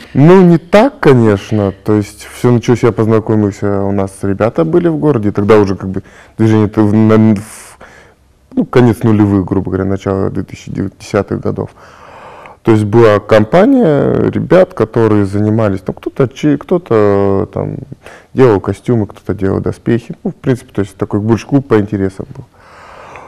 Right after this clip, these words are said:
Вот. Мне стали интересны именно непосредственно бои, но так как боёв здесь в, у нас в городе не было, а, я связался с, по интернету с, с ребятами из, так сказать, с ближайшей округи, Омск, Астана, там вот ближайшие города.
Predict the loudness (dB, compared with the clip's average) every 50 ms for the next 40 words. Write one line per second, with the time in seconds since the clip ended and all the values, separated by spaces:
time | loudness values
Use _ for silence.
0 | -20 -20 -16 _ -6 -4 -2 0 -2 -2 -4 -8 -12 -4 -4 -2 0 0 0 0
1 | 0 0 -2 -4 -6 -2 0 2 4 6 6 6 6 4 2 0 -8 -6 _ 2
2 | 4 6 6 4 4 2 2 2 2 0 2 0 0 2 2 2 2 0 0 -2
3 | -4 -4 -2 -2 -2 -2 -2 -2 -2 -2 0 2 2 4 4 2 0 -2 -4 -2
4 | -2 -4 -4 -4 -12 -16 _ -2 2 2 4 4 2 2 0 -4 -6 -6 -6 -12
5 | -12 -8 -4 -4 -4 -4 -4 -4 -4 -4 -4 -4 -6 -6 -4 -4 -4 -2 -2 -2
6 | -2 -4 -4 -8 -14 -20 -20 -20 -20 -20 -20 -20 -20 -14 _ -8 -6 -4 -2 -2
7 | -2 0 0 0 0 0 -2 -2 0 0 -2 -4 -4 -6 -6 -6 -8 -10 -14 _
8 | _ -6 -6 -6 -4 -4 -4 -4 -4 -4 -6 -8 -8 -10 -12 -20 -20 -20 -20 -20
9 | -20 -20 -20 -20 -20 -18 -14 -14 -14 -14 -14 -6 -2 -2 0 2 2 2 2 0
10 | 0 -2 -2 -4 -4 -4 -6 -4 -2 -4 -4 -2 0 0 2 2 2 2 2 0
11 | -6 -10 -10 -12 _ _ _ -12 -4 -2 0 0 0 -2 -6 -8 -10 -16 -20 -20
12 | -20 _ _ 0 0 0 0 -2 -2 -4 -4 -4 -2 -4 -4 -2 -2 -2 -2 -4
13 | -4 -6 -6 -6 -6 -6 -6 -4 0 0 0 0 0 -4 -4 -4 -2 -2 -2 -2
14 | -2 -4 -6